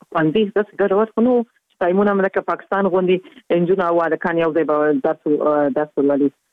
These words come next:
او یو ځای په، تر پوهنتونه پورې هم داسې خپل درسونه ادامه ورکړي په یو صنف کې. په افغانستان یې له اول لومړۍ نه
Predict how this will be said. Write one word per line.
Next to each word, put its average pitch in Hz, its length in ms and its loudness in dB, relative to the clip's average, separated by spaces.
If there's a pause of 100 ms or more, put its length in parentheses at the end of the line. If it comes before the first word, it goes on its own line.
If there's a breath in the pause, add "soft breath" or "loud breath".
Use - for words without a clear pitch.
(140)
او 160 80 2
یو 165 180 2
ځای 151 200 2 (140)
په، 156 240 -2
تر 156 160 -2
پوهنتونه 160 380 0
پورې 147 160 2
هم 143 120 2
داسې 156 220 -4
خپل 160 180 -2 (220)
درسونه 151 320 0
ادامه 143 240 0
ورکړي 139 300 -4
په 151 80 2
یو 156 180 2
صنف 151 220 -2
کې. 185 460 -4
په 185 120 -2
افغانستان 180 400 0
یې 196 200 2
له 156 40 0 (140)
اول 214 220 0 (100)
لومړۍ 180 340 0
نه 285 60 2